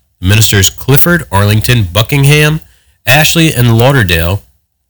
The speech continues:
were at the bottom of various political intrigues in the early sixteen seventies. According to history,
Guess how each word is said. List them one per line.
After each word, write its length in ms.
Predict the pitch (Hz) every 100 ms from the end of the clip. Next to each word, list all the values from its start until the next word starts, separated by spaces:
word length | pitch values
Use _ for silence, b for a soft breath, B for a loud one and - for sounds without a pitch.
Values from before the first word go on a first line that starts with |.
| _ _ _ - -
were 100 | 123
at 60 | 101
the 60 | 92
bottom 280 | 107 120
of 80 | 110
various 300 | 107 120 131
political 360 | - 131 131 135
intrigues 640 | 127 147 147 110 92 92 107
in 60 |
the 80 | 101
early 220 | 98 104
sixteen 400 | 104 123 - 120
seventies. 460 | 104 131 120 85 80
According 320 | 92 113 113
to 120 | -
history, 580 | 92 147 - 113 101 123